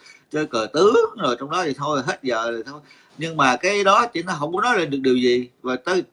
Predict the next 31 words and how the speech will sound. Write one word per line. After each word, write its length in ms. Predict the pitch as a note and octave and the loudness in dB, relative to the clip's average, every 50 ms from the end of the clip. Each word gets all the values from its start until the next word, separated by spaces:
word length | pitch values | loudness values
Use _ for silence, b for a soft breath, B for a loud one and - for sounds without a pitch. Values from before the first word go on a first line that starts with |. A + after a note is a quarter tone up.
| _ - | _ -8
những 260 | C#3 D3 F3 G3+ F#3 | -6 -4 -4 0 4
người 180 | D3 B2+ B2+ | 4 4 6
đó 180 | B2 D#3 F3 G3+ | 6 4 2 2
là 60 | D#3 A#2+ | 2 0
những 120 | C#3 E3 | -2 -2
người, 260 | D3+ C3 B2 B2 A#2+ A#2+ | 0 2 2 2 2 0
à, 180 | A#2+ A#2 A#2 A#2 - _ _ _ - A#2 B2 C3 C3+ | 0 -2 -4 -6 -10 _ _ _ -14 -10 -6 0 6
quá 200 | E3+ G#3+ A#3+ G#3+ | 8 8 8 8
là 60 | D#3+ D3 C#3 D3 | 6 4 4 4
lớn 220 | E3 F#3 A#3 B3+ - | 4 4 4 4 2
tuổi 200 | C#3+ C3+ F3 G#3 | 2 2 4 4
rồi, 120 | F3 C#3+ C3 - | 2 2 0 0
cỡ 160 | - A2+ E3 F3+ | -2 -2 -2 2
tao 200 | - E3 E3+ E3+ | 4 4 6 4
tôi 100 | E3+ F3 | 4 0
lên 180 | E3+ E3 E3 C#3+ | -4 -6 -4 -4
không, 160 | D#3 D#3 C#3+ - _ _ | -4 -4 -4 -6 _ _
bảy 160 | - - B2 D#3+ | -12 -10 -8 -6
tám 180 | G#3+ A3 - - | -6 -6 -6 -8
chục 100 | C3 - - | -10 -6 -4
tuổi 220 | A#2 B2+ G3+ B3 | -2 0 0 0
không, 140 | G#3 - D#2+ - _ _ _ | 0 -4 -6 -10 _ _ _
không 180 | C3 D3+ G3 | -20 -14 -10
có 140 | G3+ G#3 G3 - | -8 -6 -6 -6
nào 120 | A2+ G#2 | -8 -8
nhỏ, 120 | G2 G2+ B2 | -6 -6 -6
ai 240 | C#3+ C#3 D3 C#3 C3 | -4 -4 -6 -8 -8
nhỏ 200 | F#2+ F#2 A2+ D#3 - | -10 -12 -12 -12 -12
cả. 240 | - A2 B2+ E3+ G3+ _ _ _ _ _ _ _ _ _ _ _ _ _ | -14 -14 -14 -16 -16 _ _ _ _ _ _ _ _ _ _ _ _ _
Thì, 220 | - B2 C3 C3+ C3 | -4 -2 -2 -2 -2
ờ, 220 | C3 C3 C3 C3 | -4 -6 -8 -8